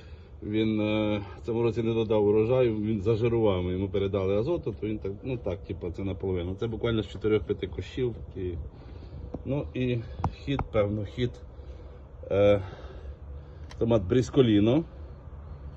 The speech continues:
Ми вже з нього показували відео. Оце з трьох кущів, десь в районі вісімнадцяти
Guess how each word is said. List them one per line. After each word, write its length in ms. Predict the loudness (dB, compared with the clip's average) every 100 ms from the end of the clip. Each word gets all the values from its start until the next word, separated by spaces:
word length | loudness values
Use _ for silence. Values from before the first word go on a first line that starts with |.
| -14 -10 2
Ми 140 | 4
вже 200 | 4 2 -2 -10 -6 -2
з 100 | 2
нього 220 | 4 4
показували 560 | 4 6 6 8 4
відео. 460 | 4 2 2 2 0 -4 -10 -10 -6 -6 -8 -10 -14 -14 -12 -10 -10 -4
Оце 260 | -4 0 -2
з 220 | -2 -8
трьох 400 | 4 8 8 6
кущів, 600 | -2 -2 -2 0 2 2 2 2 0 0
десь 140 | 0 0 4
в 20 |
районі 320 | 4 6 4
вісімнадцяти 640 | 4 4 4 2 2 -2